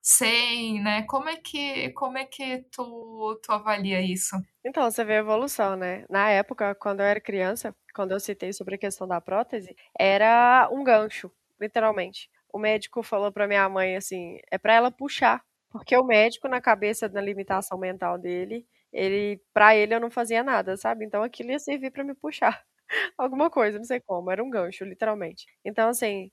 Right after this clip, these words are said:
Speaker 2: com a evolução de tudo, né, é, até certo ponto da minha vida, eu cogitei sim querer as próteses, porque,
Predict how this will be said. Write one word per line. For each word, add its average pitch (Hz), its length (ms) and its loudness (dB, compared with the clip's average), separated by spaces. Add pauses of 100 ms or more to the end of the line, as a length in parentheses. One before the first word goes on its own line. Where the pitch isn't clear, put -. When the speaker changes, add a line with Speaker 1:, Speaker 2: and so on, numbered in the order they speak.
(180)
Speaker 2:
com 269 240 4
a 330 80 6
evolução 262 640 0
de 254 140 -10
tudo, 240 300 -8
né, 208 200 -2 (320)
é, 190 220 0
até 208 260 6
certo 247 300 2
ponto 240 320 -4
da 240 80 0
minha 220 260 4
vida, 214 280 -6
eu 240 80 -2
cogitei 247 520 -2
sim 262 300 -8 (220)
querer 208 240 2
as 208 160 4
próteses, 208 480 -4
porque, 262 300 -6